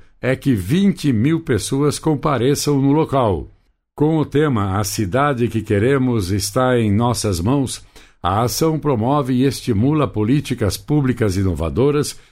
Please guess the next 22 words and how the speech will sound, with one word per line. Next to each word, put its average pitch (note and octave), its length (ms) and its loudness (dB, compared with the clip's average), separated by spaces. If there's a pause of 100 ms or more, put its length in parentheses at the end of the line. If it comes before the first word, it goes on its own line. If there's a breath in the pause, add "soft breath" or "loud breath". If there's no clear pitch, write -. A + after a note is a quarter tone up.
(160 soft breath)
inclusivas C3+ 1000 0 (200 loud breath)
e C3 140 2
sustentáveis. A2+ 1080 -2 (560)
Durante G2+ 520 0
três A#2 340 0
dias, B2 480 -2 (180 soft breath)
os C#3 200 0
gestores D3 640 0
vão C3 200 2
ter C#3 240 0
a C3 60 0
oportunidade B2 1080 0
de G2+ 160 0
ampliar A#2 580 0
parcerias A2 800 -2
e G#2+ 80 0
investimentos G#2+ 840 -2
federais A2 600 -2
nos C3+ 180 0
municípios. C3+ 880 -2 (600 loud breath)
Diversos A2 680 -2
painéis G#2 720 -2